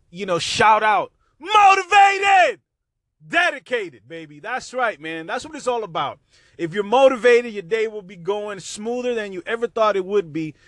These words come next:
If you're dedicated, man, things will start to fall into place.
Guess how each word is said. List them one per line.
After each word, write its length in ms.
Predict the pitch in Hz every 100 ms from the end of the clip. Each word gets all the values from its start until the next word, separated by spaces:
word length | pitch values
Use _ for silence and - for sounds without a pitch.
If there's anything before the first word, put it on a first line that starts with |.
| - _ _
If 220 | 165 156
you're 120 | 190
dedicated, 800 | 165 147 262 262 185 247 247 247
man, 300 | 240 240 233
things 260 | 170 226 196
will 80 | 202
start 260 | 233 208
to 80 | 196
fall 260 | - 208 208
into 200 | 196 170
place. 560 | - 202 190 175 -